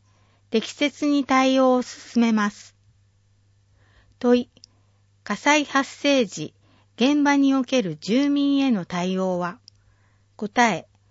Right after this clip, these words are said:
福祉課長。地域の民生委員と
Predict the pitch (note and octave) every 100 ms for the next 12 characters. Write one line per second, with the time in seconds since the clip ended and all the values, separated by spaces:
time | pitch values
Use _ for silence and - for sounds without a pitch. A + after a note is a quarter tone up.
0 | _ _ - - D4 - - C4+ - E3
1 | D3+ _ _ _ _ _ _ _ _ -
2 | D4+ D#4+ - F#3+ D#3+ D3+ A3 C4 - B3+
3 | B3+ B3 A#3 G#3 - D3+